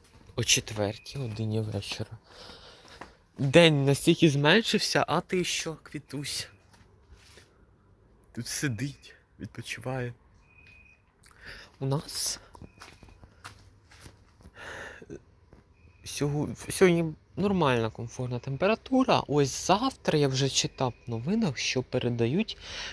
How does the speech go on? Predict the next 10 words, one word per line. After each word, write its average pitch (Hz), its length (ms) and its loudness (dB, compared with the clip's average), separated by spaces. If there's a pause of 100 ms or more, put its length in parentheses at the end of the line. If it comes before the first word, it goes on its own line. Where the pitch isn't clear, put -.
що 131 160 6
вже 131 140 6
почнеться 151 720 0
бабине 143 560 0
літо. 131 440 0 (340)
Триватиме 123 600 0
воно 123 320 2
до 117 140 -2
одинадцятого 117 880 0
вересня. 208 680 2